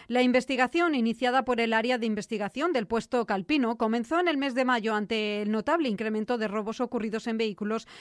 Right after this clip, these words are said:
que se encontraban estacionados en aparcamientos de las cercanías de zonas de playa frecuentados por turistas. El modus operandi era claro. Los autores se desplazaban hasta las inmediaciones de playas muy concurridas,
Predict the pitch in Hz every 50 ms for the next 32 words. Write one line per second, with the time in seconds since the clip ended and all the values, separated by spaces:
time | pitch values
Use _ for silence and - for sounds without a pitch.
0 | - - - 233 220 - 240 226 214 240 233 220 247 285 311 330 262 220 202 -
1 | - 254 247 247 226 220 214 208 240 233 - 220 208 202 202 - 220 208 220 208
2 | 220 277 330 320 240 190 196 214 202 196 - - 220 - - 220 202 208 214 226
3 | 247 240 226 208 - 220 220 214 226 233 208 196 196 180 - 226 240 240 285 302
4 | 294 - 214 - 214 202 185 - 202 190 226 233 - - 220 190 - 185 180 247
5 | 294 - - 226 202 196 - - - - - - - 233 240 233 254 269 285 294
6 | 311 - 285 233 254 247 240 240 240 254 269 285 254 226 208 190 - 240 269 302
7 | 277 208 196 208 226 233 - 262 240 233 214 262 254 247 285 285 - 254 214 220
8 | 214 - 226 208 196 - 226 240 320 359 302 214 - - 226 208 208 202 - 214
9 | 208 208 208 190 208 196 - 240 262 285 269 202 202 208 - 226 226 233 220 220
10 | 208 214 214 226 226 - 247 240 226 269 269 262 254 220 240 254 254 -